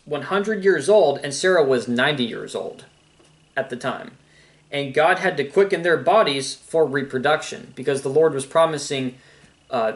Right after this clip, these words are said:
Abraham heirs. He was promising him, uh, a people and everything like that. So part of that is Abraham was a hundred years old and Sarah was ninety. They're well past the age of being able to have children.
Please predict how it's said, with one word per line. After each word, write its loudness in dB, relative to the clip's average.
Abraham 0
heirs. 0
He -6
was -6
promising -4
him, -4
uh, -2
a -2
people -4
and -4
everything -6
like -4
that. -4
So 2
part 2
of 2
that 2
is -4
Abraham -2
was 2
a -2
hundred -2
years -2
old 2
and -8
Sarah 2
was 2
ninety. -2
They're 2
well 2
past 0
the 0
age -2
of -6
being -4
able -2
to -2
have -6
children. -2